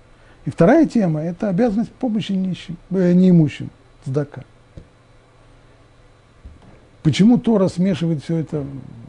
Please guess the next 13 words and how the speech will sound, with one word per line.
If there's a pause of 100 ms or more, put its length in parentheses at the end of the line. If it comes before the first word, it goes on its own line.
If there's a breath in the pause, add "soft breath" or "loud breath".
(280)
вместе? (1040)
Каким
образом
это
все
оказывается
в
одном (360 soft breath)
отрывке
вот
так
вот
перемешано?